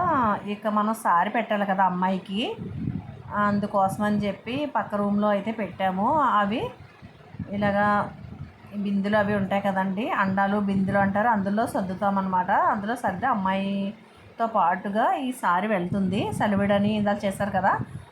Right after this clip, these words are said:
సలివిడని, అరిసెలని కూడా, ఇవన్నీ కూడా వెళ్తాయన్నమాట. ఇలా బిందుల్లోనే లెక్క పెట్టి స-, పెట్టాము.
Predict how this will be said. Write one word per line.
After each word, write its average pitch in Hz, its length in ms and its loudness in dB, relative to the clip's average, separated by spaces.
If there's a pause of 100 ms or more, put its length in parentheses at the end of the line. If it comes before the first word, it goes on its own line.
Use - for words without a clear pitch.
(140)
సలివిడని, 202 560 2
అరిసెలని 190 580 0
కూడా, 196 360 2
ఇవన్నీ 202 500 0
కూడా 202 260 2 (720)
వెళ్తాయన్నమాట. 190 840 2
ఇలా 247 400 2
బిందుల్లోనే 208 680 2
లెక్క 202 400 0
పెట్టి 208 320 -4 (160)
స-, 190 560 -2 (840)
పెట్టాము. 190 580 0